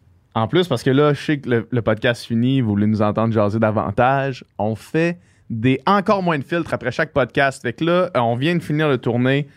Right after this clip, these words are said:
le podcast, on va en jaser, on va chiller. Nicole,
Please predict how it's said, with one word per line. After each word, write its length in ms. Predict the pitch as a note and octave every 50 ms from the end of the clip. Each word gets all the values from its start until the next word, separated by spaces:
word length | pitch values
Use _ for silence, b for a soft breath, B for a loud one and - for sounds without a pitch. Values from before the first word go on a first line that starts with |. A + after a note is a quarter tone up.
| b b -
le 140 | B2+ C3+
podcast, 640 | A2+ C3 A#2 A#2+ - - B2+ C3 C3+ C3 C3 - - b b b b b b -
on 140 | C3+ C3
va 120 | B2+ C3 C#3+
en 140 | C3+ B2+ B2
jaser, 600 | B2 B2 C3 B2 A#2+ A2+ A2+ G#2+ A2 A#2+ B2 A#2+
on 60 | A2 G#2+
va 100 | G#2+ G#2+
chiller. 440 | - - - - A#2 A2+ A#2 B2 A#2+
Nicole, 580 | A#2+ A#2+ G#2+ - C#3 C#3 C#3 C3+ C3+ C3 B2+